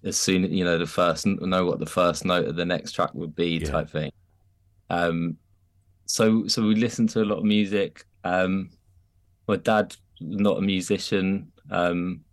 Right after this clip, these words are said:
Speaker 1: but loved music. Um, and my mum had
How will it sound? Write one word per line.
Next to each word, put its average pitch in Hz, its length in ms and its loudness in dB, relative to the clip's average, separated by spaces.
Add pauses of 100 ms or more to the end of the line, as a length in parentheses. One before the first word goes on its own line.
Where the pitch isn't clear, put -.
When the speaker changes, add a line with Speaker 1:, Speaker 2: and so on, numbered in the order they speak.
(400)
Speaker 1:
but - 180 -2
loved 95 400 0
music. 92 680 -4 (380)
Um, 87 360 -2
and 90 180 -2
my 92 120 2
mum 95 640 0
had - 460 -4